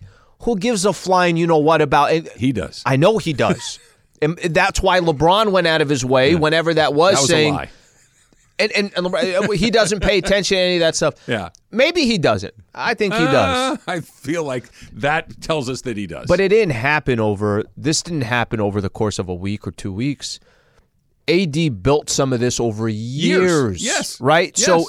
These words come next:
Speaker 1: you, you know what also is, is not gonna change? It's not gonna change in a couple weeks. That because
Speaker 2: Or
Speaker 1: it was
Speaker 2: ever.
Speaker 1: built over years,
Speaker 2: <laughs> Yeah.
Speaker 1: it's not going away for a long, and, but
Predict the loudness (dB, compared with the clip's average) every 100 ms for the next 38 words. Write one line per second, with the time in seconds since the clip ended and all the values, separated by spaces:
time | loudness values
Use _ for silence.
0 | -2 -2 0 2 2 4 2 0 -2 -4
1 | -6 -4 -2 -2 -2 -4 -2 -2 -2 -6
2 | -12 _ _ _ _ _ _ _ _ _
3 | _ _ -8 -4 -2 0 -2 0 -2 0
4 | -4 -2 -2 -2 -2 -4 -8 -14 -16 _
5 | -4 -4 _ -8 -4 -2 2 2 4 4
6 | 2 2 2 2 2 2 2 2 2 2
7 | 2 2 0 -4 -8 -16 -18 _ -6 -4
8 | 0 0 2 2 2 2 2 2 0 2
9 | 2 4 2 -2 -4 -4 -4